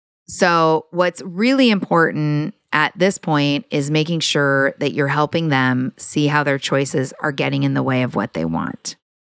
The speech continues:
right? Or having conversations about what do they want. There's definitely kids that that question is too much, too heavy, too big. And we're gonna talk about,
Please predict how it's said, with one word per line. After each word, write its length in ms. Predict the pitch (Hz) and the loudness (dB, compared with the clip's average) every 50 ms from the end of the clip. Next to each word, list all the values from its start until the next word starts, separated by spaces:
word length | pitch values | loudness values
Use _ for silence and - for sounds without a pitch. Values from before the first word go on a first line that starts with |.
| _ _ _ - | _ _ _ -2
right? 360 | 156 160 151 165 196 226 - _ _ _ _ _ - | 0 2 2 4 2 0 -2 _ _ _ _ _ 2
Or 600 | - 240 254 240 202 180 170 160 170 180 208 220 _ _ - | 4 6 6 8 6 6 4 4 2 0 0 -4 _ _ -16
having 340 | - - 165 160 156 156 | -10 -6 -6 -4 -4 -4
conversations 680 | 156 - 165 156 151 151 - - 151 147 175 160 156 - - | -6 -4 -4 -2 -2 -2 0 -2 -2 0 0 -2 -2 -2 -2
about 460 | - 151 143 143 143 139 143 151 - _ _ _ _ - | -2 -2 0 0 0 2 0 -2 -4 _ _ _ _ -4
what 120 | - 139 | -2 0
do 80 | 135 139 | 0 2
they 160 | 139 156 156 | 2 0 0
want. 360 | 156 175 196 214 180 - - _ _ _ _ _ _ _ _ - | 0 2 0 0 0 -2 -4 _ _ _ _ _ _ _ _ 0
There's 260 | - 151 156 151 - 170 | 2 2 2 0 -4 -6
definitely 600 | - - 131 143 - - 165 165 151 - - 165 | -2 -2 -2 -2 -2 -2 -2 -2 -2 -2 -4 -6
kids 460 | 151 - - 202 202 196 170 147 - | -4 -2 0 2 2 2 0 -2 -4
that 240 | - 147 131 113 - | -2 -2 -2 -2 0
that 260 | - 123 107 - _ | 0 0 0 -2 _
question 560 | - - 170 180 170 - - 170 151 147 143 - - | -4 -2 -2 -2 -2 -2 -2 0 0 -2 -4 -6 -4
is 440 | - 143 139 127 131 127 127 - - | -2 0 0 0 0 -2 -4 -8 -10
too 240 | - - - - 156 | -8 -6 -4 -2 0
much, 380 | 156 170 180 185 170 - - - | 0 2 0 0 0 -4 -8 -6
too 180 | - - 156 | -2 -2 0
heavy, 560 | 151 160 165 165 175 165 165 165 165 165 165 _ _ _ _ _ - | 2 2 2 2 2 2 2 2 2 0 -4 _ _ _ _ _ -8
too 220 | - - 180 180 | -4 -2 -2 0
big. 540 | 160 170 165 165 160 160 160 156 160 165 160 - _ _ _ _ _ _ _ - | 2 4 4 4 6 4 4 2 2 -2 -10 -12 _ _ _ _ _ _ _ -2
And 160 | 165 160 143 | -2 0 0
we're 80 | 139 | 0
gonna 140 | 147 147 143 | 0 -2 -2
talk 240 | 143 - 143 139 - | -2 -2 -2 -4 -2
about, 280 | - - 139 123 - | -2 -2 -2 -2 -4